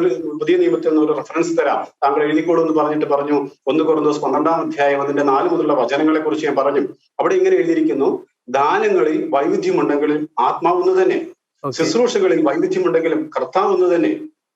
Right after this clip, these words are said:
Speaker 1: പ്രവൃത്തികളിൽ വൈവിധ്യമുണ്ടെങ്കിലും എല്ലാറ്റിലും, എല്ലാത്തിനും പ്രചോദനം നൽകുന്ന ദൈവം ഒന്ന് തന്നെ. വളരെ വ്യക്തതയോടുകൂടി ആത്മാവ്, കർത്താവ്, ദൈവം എന്ന് പറഞ്ഞുകൊണ്ട്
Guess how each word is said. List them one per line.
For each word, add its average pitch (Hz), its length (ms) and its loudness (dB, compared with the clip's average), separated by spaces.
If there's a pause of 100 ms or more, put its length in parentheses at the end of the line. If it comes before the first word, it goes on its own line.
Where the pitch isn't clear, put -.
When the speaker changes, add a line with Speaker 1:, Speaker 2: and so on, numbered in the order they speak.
Speaker 1:
പ്രവൃത്തികളിൽ 175 560 2
വൈവിധ്യമുണ്ടെങ്കിലും 156 960 -2
എല്ലാറ്റിലും, 190 640 -2
എല്ലാത്തിനും 165 420 0
പ്രചോദനം 165 520 2
നൽകുന്ന 139 460 -2 (220)
ദൈവം 156 440 0
ഒന്ന് 135 220 0
തന്നെ. 123 240 -2 (280)
വളരെ 220 160 2
വ്യക്തതയോടുകൂടി 180 800 2
ആത്മാവ്, 147 720 0
കർത്താവ്, 139 600 0
ദൈവം 147 280 2
എന്ന് 143 120 0
പറഞ്ഞുകൊണ്ട് 135 640 0